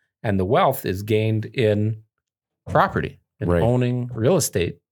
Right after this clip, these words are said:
Speaker 1: and holding on to it.
Speaker 2: Yeah.
Speaker 1: You can earn more income by doing things on the side. You can cut back your expenses and then use all of that to, s-,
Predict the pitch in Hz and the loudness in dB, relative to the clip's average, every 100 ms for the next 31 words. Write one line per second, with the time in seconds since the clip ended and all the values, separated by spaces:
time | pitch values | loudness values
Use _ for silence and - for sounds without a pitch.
0 | _ 82 80 143 202 98 87 85 - 85 | _ -8 0 2 4 2 0 -4 -4 -4
1 | - - _ _ 107 101 - _ _ _ | -4 -8 _ _ -4 -4 -4 _ _ _
2 | - 107 117 104 - 143 160 135 117 113 | -6 -2 0 -2 -2 2 2 2 -2 -6
3 | _ _ _ _ _ _ _ - 127 131 | _ _ _ _ _ _ _ -6 0 2
4 | 131 131 110 107 120 117 95 90 110 123 | 2 2 2 2 -2 -2 -2 0 0 -2
5 | - 147 147 160 147 131 110 104 107 - | 0 0 0 0 0 0 2 0 -4 -8
6 | 95 92 90 135 151 147 131 - 110 107 | -10 -10 -2 -2 2 2 2 0 -2 -2
7 | - 98 92 - 95 95 _ _ - 117 | -2 -2 -2 -6 -8 -8 _ _ 0 2
8 | 107 101 135 254 262 147 107 87 95 92 | 4 4 4 2 2 2 2 0 -2 0
9 | 95 113 - _ _ _ _ _ _ _ | 0 -4 -10 _ _ _ _ _ _ _
10 | _ _ _ _ - - | _ _ _ _ -10 -10